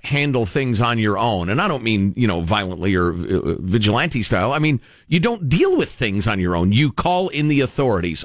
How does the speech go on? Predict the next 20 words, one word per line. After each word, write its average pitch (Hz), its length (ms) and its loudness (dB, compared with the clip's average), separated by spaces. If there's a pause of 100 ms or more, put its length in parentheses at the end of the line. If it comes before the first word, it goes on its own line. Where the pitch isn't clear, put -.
(120)
always, 95 520 -2 (240)
reflexively. 104 1120 -2 (680)
Uh, 98 60 2
you 110 440 0
know, 113 120 0
whether 110 380 2
your 101 180 2
neighbor's 156 420 0
too 143 160 2
loud 151 440 2
or 113 300 0
somebody 139 320 0
says 117 220 0
something 117 320 0
that 95 140 0
hurts 127 220 0
your 107 100 2
feelings 160 500 0
or 131 80 2
whatever, 123 340 0